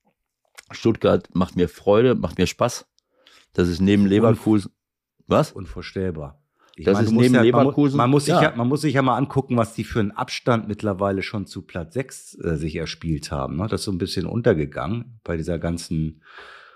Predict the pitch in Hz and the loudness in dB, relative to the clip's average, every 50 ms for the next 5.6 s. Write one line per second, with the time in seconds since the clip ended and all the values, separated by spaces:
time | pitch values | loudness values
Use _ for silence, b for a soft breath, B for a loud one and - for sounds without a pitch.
0 | B B B - 80 80 87 85 - 95 92 90 82 - - - 92 87 - - | B B B -2 0 0 0 0 0 -2 -2 -2 -4 -6 -4 -4 -4 -4 0 -4
1 | 92 82 - _ - 101 117 123 127 - - - 90 87 80 82 82 78 82 80 | -4 -4 -4 _ -6 -2 -2 -2 -2 -4 -6 -6 -6 -6 -6 -8 -8 -4 -2 0
2 | 90 110 113 107 120 117 113 110 101 90 87 80 82 95 90 90 92 82 87 90 | 0 0 0 0 0 0 2 0 -2 -4 -8 -8 -6 -4 -2 -2 -2 -4 -6 -8
3 | 80 87 98 107 120 123 104 95 90 82 87 98 117 135 - _ _ _ _ _ | -6 -4 -4 -2 -2 -2 0 0 0 0 0 -4 -4 -6 -8 _ _ _ _ _
4 | 98 92 87 110 110 107 110 - - 107 123 127 123 - 101 - - - - 135 | -6 -4 -4 -4 -4 -4 -4 -2 0 2 0 0 0 -4 -8 -8 -8 -2 -2 -2
5 | 147 143 143 - 95 101 123 151 165 - _ | -2 -2 -4 -2 -2 -2 -2 -2 -6 -14 _